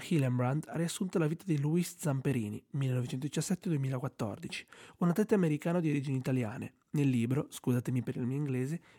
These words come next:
Invincible, A Story of Survival, Courage and Endurance During World War Two. Oggi il libro è diventato un bestseller. Lewis ha avuto un'infanzia difficile.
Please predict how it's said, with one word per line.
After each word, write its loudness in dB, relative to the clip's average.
Invincible, 0
A -4
Story 0
of -2
Survival, 0
Courage -2
and 0
Endurance -2
During 2
World 2
War 2
Two. -8
Oggi 0
il 4
libro 0
è -8
diventato 2
un 2
bestseller. -4
Lewis 4
ha 0
avuto 4
un'infanzia 2
difficile. -6